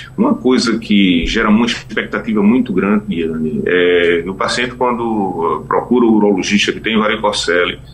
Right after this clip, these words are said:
ele faz uma avaliação do espermograma, ele tem fertilidade aí, tá tentando há dois, três anos, não consegue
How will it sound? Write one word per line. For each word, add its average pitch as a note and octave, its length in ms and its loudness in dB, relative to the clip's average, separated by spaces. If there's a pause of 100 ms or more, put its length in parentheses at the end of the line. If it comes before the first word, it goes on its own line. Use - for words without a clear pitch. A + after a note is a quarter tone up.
(180)
ele F#2+ 180 2
faz A2+ 440 -2
uma G#2 160 2
avaliação F2+ 640 -2
do D#2+ 60 -4
espermograma, E2 720 0
ele - 140 -2
tem G#2 220 0
fertilidade F2 640 -2
aí, F2+ 140 2
tá F2 140 -2
tentando E2+ 380 -4
há D#2+ 60 -2
dois, F#2 320 0
três F2 340 -4
anos, G2+ 280 -2
não F#2+ 140 -2
consegue F2 600 -4